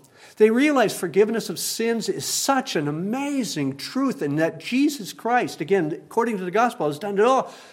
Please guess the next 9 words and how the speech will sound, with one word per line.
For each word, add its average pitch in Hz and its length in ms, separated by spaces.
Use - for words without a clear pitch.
But 202 160
what 196 160
the 175 80
world 247 540
offers, - 640
what 196 220
this 190 200
society 262 800
offers, 214 600